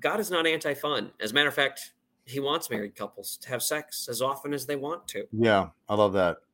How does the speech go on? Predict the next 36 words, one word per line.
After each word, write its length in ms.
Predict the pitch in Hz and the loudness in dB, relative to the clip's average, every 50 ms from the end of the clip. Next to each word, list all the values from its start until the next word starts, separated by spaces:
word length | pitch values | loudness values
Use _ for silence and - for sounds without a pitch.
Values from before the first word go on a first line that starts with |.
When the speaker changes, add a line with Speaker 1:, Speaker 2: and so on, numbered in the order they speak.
| _ _ | _ _
Speaker 2:
And 140 | 113 120 131 | 0 6 8
that's 160 | 151 165 - | 8 8 8
something 240 | - 190 180 175 175 | 6 6 6 6 6
that 100 | 151 139 | 8 8
I 40 | 131 | 8
think 160 | 123 139 127 | 8 6 2
the 80 | 117 107 | 2 2
church 280 | - - 123 113 - - | 4 4 4 4 4 2
kinda 180 | 110 98 95 95 | 0 2 2 0
misses 340 | 98 98 - - 87 82 | -2 -2 -4 -2 -4 -4
'cause 140 | - - 90 | -4 -2 2
they, 160 | 98 101 101 | 2 2 2
they 200 | 95 - - 113 | 0 -2 -4 -2
make 200 | 107 117 135 143 | 2 2 4 4
Speaker 1:
Yep. 80 | 143 - | 6 4
Speaker 2:
you, 100 | 117 107 - _ _ _ _ - - - - - _ | 4 -2 -2 _ _ _ _ -20 -20 -20 -20 -12 _
they 100 | - 113 | 2 2
tell, 300 | 107 - 156 139 143 147 | 6 8 8 8 8 6
that's 260 | 117 123 127 123 - | 6 4 4 6 8
almost 260 | 156 165 175 160 - 156 | 6 6 6 6 6 4
like 100 | 131 110 | 4 4
it's 180 | 104 87 80 - _ | 2 -2 -4 -8 _
dirty, 400 | - 101 101 98 85 76 69 - - | 4 6 6 6 4 0 -6 -8 -6
right? 200 | 87 92 98 104 | -2 0 0 2
They 100 | 101 110 | 2 2
make 200 | 110 117 123 123 | 4 4 2 2
it 120 | 131 110 - | 2 0 0
seem 260 | - - 113 110 110 | -2 -2 -2 0 0
like 180 | 104 98 92 92 | 0 0 0 0
it's, 200 | 95 85 82 - | -4 -4 -4 2
sex 280 | - 104 98 - - | 2 2 2 2 -4
is 120 | 95 90 - | -8 -8 -4
dirty 420 | - 95 92 92 92 92 85 87 | 0 0 2 2 2 2 0 -2
and, 200 | 85 85 82 87 | -2 -4 -6 -6
and 420 | 87 80 - - 92 92 90 90 90 | -8 -8 -8 -8 -8 -6 -6 -6 -4
they, 140 | 92 95 | -6 -6